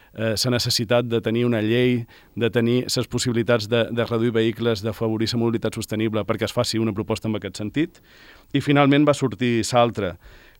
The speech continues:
que ho he escoltat en diverses ocasions i a diverses persones i, i co-, i coincideixo amb el fet de que era l'opció menys dolenta. Era l'opció que retirava vuitanta-vuit vehicles.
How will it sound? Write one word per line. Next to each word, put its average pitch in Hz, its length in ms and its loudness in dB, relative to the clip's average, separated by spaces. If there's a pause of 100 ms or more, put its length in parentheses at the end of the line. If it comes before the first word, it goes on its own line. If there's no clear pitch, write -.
que 113 920 4
ho 113 80 2
he - 20 4
escoltat 127 360 2
en 131 100 6
diverses 131 400 4
ocasions 127 600 4
i 135 40 2
a - 20 4
diverses 123 400 2
persones 131 600 2
i, 107 420 4
i 104 80 0
co-, 117 140 -2
i 110 220 0
coincideixo 110 560 -2
amb 101 120 0
el 95 60 -2
fet 110 200 -2
de 117 160 0
que 113 220 2 (240)
era 120 180 2
l'opció 131 320 2
menys 131 220 4
dolenta. 101 520 -2 (580)
Era 101 120 -2
l'opció 120 440 0
que 117 260 4
retirava 110 680 2
vuitanta-vuit 107 560 -2
vehicles. 101 640 -6